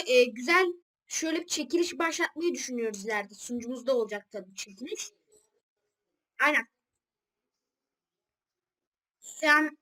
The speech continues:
sistem random keyler dağıtılacak. İçinden G T A beş bile çıkabiliyor.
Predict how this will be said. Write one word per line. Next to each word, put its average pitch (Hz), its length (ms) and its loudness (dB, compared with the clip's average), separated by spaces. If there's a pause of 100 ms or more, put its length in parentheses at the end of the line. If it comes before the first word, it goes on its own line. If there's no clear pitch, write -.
sistem 294 400 4
random 294 340 4
keyler 294 440 4
dağıtılacak. 247 560 -6
İçinden 262 400 -8
G 233 160 -4
T 254 80 -4
A 247 120 -2
beş 262 200 -6
bile 539 160 -10
çıkabiliyor. - 560 -8